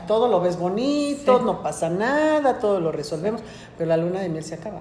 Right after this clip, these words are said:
Speaker 2: Ajá.
Speaker 1: <laughs>
Speaker 2: Y ahí es cuando es como, pues, lo importante para él, lo, y lo importante para mí era muy diferente y no había ese balance, no, ni, ni con las amistades ni nada, entonces era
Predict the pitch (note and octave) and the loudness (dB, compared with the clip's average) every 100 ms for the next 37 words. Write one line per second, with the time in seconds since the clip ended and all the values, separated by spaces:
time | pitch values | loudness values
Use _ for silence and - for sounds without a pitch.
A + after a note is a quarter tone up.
0 | - - F#3+ F#3 F3 G#3+ - G#3 G3+ - | -14 -12 -8 -6 0 2 2 2 2 0
1 | G3+ G3+ G#3 G3+ G3+ G#3+ - G3+ F#3+ F3+ | 0 2 4 4 2 -2 -4 -4 -2 -2
2 | F3 F3+ - F#3 E3 - E3 E3+ E3+ E3+ | -4 -6 -8 -8 -8 -10 -10 -8 -8 -8
3 | F3 F3+ E3+ D#3 D#3 D3+ D3+ - E3+ D#3+ | -8 -8 -8 -8 -8 -10 -12 -12 -10 -8
4 | D#3+ D#3+ E3 E3 E3 D#3+ D#3 D#3+ D#3+ E3+ | -8 -10 -10 -10 -10 -10 -10 -8 -8 -6
5 | F3 F3 F3+ F3+ F3+ G3 F3+ F3+ F#3 F#3 | -8 -8 -8 -8 -8 -8 -6 -6 -4 -4
6 | F3+ F3+ G3 F3+ E3+ E3+ F3 F3+ F#3 F3 | -4 -6 -6 -6 -4 -4 -6 -8 -8 -6
7 | F3 E3+ - - - - - - F3+ F3+ | -6 -8 -12 -20 -20 -20 -20 -10 -8 -4
8 | G3 F#3+ F3+ F3 E3 F3 F3+ E3+ E3+ - | -2 -2 -2 -6 -6 -8 -6 -6 -8 -8
9 | E3+ F3 F3+ F3+ E3+ E3 E3 D#3+ E3 E3 | -8 -6 -8 -10 -10 -10 -10 -10 -12 -12
10 | E3 D#3+ E3+ - | -14 -14 -16 -14